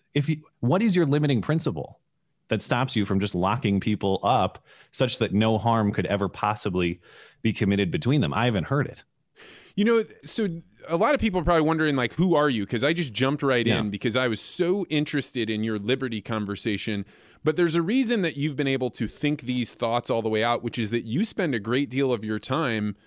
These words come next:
Speaker 2: being a political commentator.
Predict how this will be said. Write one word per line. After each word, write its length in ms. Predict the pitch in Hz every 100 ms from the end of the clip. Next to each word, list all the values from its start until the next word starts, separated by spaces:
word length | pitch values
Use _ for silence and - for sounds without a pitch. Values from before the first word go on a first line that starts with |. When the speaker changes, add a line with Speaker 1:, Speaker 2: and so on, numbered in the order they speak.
| _ _ -
Speaker 2:
being 340 | 104 160 170 156
a 100 | 131
political 640 | - 127 139 135 127 113
commentator. 880 | - 139 160 131 104 104 92 82 85